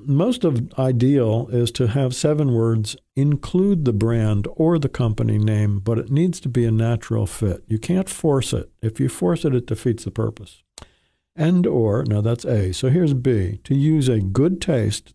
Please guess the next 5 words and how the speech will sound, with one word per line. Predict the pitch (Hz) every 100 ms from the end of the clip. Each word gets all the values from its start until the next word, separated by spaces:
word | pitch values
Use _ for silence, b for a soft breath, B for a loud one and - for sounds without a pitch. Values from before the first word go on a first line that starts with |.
| -
double | 117 110 117
entendre | 113 110 113 107 92 98 90
whenever | 101 104 101 107
possible, | - 98 - - 90 - -
okay? | 92 82 98 104